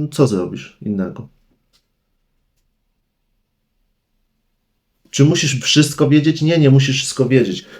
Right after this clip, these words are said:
I to jest też trochę taki bicz, który ukręcili sobie na własną dupę, e, że tak powiem, ludzie, którzy szukają rozwiązań w tym temacie. Klienci.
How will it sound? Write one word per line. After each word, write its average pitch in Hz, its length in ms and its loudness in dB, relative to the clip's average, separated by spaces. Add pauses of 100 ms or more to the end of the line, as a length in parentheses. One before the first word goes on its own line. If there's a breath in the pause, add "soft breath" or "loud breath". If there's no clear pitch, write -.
(120)
I 131 80 -4
to 135 280 6
jest 175 220 2
też 151 260 -2
trochę 120 440 2
taki 127 320 0
bicz, 104 380 -6
który 120 380 4
ukręcili 131 800 2
sobie 117 520 0 (300 loud breath)
na 135 160 4
własną 113 460 4
dupę, 101 540 0
e, 120 160 0
że 113 60 -4
tak 135 180 -2
powiem, 120 260 2
ludzie, 110 360 2
którzy 131 520 4 (440 loud breath)
szukają 139 440 2
rozwiązań 160 400 2
w 135 60 -4
tym 214 120 -4
temacie. 87 440 -6 (760)
Klienci. 156 680 -2